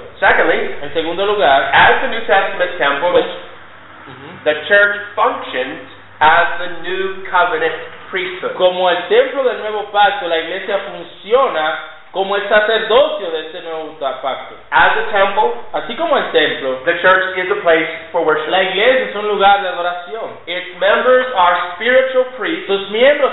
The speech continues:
Speaker 2: son sacerdotes espirituales,
Speaker 1: who offer spiritual
Speaker 2: los
Speaker 1: sacrifice.
Speaker 2: cuales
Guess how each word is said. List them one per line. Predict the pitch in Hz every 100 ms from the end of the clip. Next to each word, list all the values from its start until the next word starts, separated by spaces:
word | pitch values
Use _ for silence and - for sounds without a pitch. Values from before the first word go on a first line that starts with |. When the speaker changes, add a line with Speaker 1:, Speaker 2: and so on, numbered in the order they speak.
| 233
Speaker 2:
son | 220
sacerdotes | 240 208 196 190 233 285 269 -
espirituales, | 277 285 277 214 196 202 165 127 -
Speaker 1:
who | 214 190
offer | 180 180 185 -
spiritual | - 185 180 175 170
Speaker 2:
los | -
Speaker 1:
sacrifice. | 156 156 196 -
Speaker 2:
cuales | 214 240